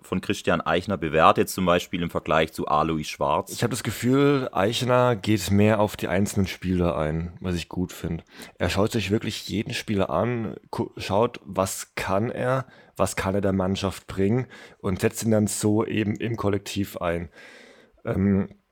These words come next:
Speaker 2: das hat mir bei Alois Schwarz so ein bisschen gefehlt. Er hat gefühlt so seine Spielweise, die jetzt auch bei anderen Mannschaften immer noch weiterträgt. Ähm,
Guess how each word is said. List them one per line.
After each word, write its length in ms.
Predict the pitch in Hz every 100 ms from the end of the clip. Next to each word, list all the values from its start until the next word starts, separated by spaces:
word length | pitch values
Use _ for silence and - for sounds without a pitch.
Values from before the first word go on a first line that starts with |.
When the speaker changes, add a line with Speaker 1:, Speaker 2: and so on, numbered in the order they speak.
| _ _ _ _ -
Speaker 2:
das 100 | 92
hat 80 | 110
mir 60 | 107
bei 100 | -
Alois 240 | 101 110
Schwarz 460 | - 95 92 - -
so 60 |
ein 80 | 101
bisschen 340 | 104 - 104 98
gefehlt. 600 | 95 - 98 107 120 -
Er 120 | 95
hat 140 | 95
gefühlt 320 | 98 - 104
so 80 | 104
seine 960 | - 92 87 104 113 110 104 101 101 98
Spielweise, 1040 | - - - 98 120 110 110 113 113 117
die 160 | 98 101
jetzt 220 | 101 -
auch 160 | 95 -
bei 160 | 95
anderen 320 | - 92 110 113
Mannschaften 600 | 117 113 107 - 107 107
immer 220 | 104 104
noch 220 | 98 90
weiterträgt. 760 | 87 95 107 - 110 113 - - - - _ - - - _ -
Ähm, 600 | 92 92 92 95 98